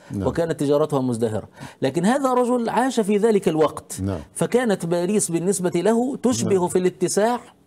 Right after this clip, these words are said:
Speaker 1: مم.
Speaker 2: ال-، الدولة العثمانية.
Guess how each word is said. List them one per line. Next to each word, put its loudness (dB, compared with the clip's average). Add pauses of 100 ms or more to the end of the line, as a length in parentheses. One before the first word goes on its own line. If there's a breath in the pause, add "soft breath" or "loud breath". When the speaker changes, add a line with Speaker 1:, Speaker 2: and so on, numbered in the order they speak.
(240)
Speaker 1:
مم. -8 (120)
Speaker 2:
ال-، 0
الدولة 2
العثمانية. -2